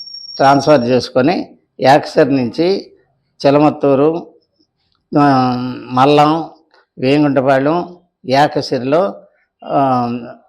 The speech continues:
పంతొమ్మిది వందల అరవై ఎనిమిది నుంచి పంతొమ్మిది వందల ఎనభై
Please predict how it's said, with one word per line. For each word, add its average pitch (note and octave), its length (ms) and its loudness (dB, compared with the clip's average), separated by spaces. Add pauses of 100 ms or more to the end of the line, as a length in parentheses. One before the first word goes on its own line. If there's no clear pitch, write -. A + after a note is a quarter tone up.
పంతొమ్మిది D3+ 420 2
వందల D3 220 2
అరవై C#3+ 380 0
ఎనిమిది C#3+ 320 -2
నుంచి F3 480 -10 (1160)
పంతొమ్మిది D3 440 2
వందల D3 280 0
ఎనభై C#3+ 720 -2